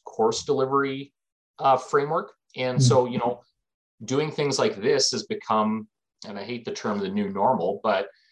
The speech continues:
Speaker 1: effectively in the courses that I was giving in September, for example, as I said, we'd had twenty-three students. Of those, um, I know four of them were,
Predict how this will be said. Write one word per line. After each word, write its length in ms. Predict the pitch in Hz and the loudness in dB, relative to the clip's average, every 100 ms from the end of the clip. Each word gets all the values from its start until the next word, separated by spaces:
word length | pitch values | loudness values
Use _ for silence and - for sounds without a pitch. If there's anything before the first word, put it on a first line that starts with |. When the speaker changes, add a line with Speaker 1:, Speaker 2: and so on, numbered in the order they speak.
| _ _ | _ _
Speaker 1:
effectively 680 | 104 127 156 - 107 98 101 | -6 -2 -2 -2 -2 -2 -4
in 100 | 101 | -6
the 80 | 95 | -8
courses 560 | - 123 117 123 101 | 0 0 2 -2 -2
that 160 | 107 101 | 0 0
I 60 | |
was 180 | 101 101 | 0 -2
giving 440 | - 104 104 98 92 | -2 -2 -2 -4 -10
in 140 | 95 | -8
September, 480 | - - 202 226 - | -8 -4 -2 0 -2
for 180 | - 92 | -2 -6
example, 420 | 92 98 - 139 | -4 -6 -2 0
as 140 | 98 | 0
I 20 | 92 | -2
said, 240 | - 92 | -6 -6
we'd 140 | 92 | -6
had 180 | 95 87 | -6 -6
twenty-three 460 | - 104 101 - 92 | -4 -6 -6 -10 -10
students. 540 | - 170 123 104 - | -8 -6 -4 -4 -4
Of 120 | 95 | -4
those, 520 | 95 101 104 101 - _ _ _ _ _ | 2 4 4 2 -2 _ _ _ _ _
um, 480 | 107 104 101 95 92 _ _ - - _ - | 0 2 0 -4 -12 _ _ -20 -20 _ -10
I 80 | 117 | 0
know 140 | 110 | 0
four 480 | - - 104 208 240 | 0 -2 2 2 2
of 120 | 82 | 0
them 260 | 87 95 92 | -6 -6 -2
were, 460 | 101 101 101 101 | 2 2 0 -2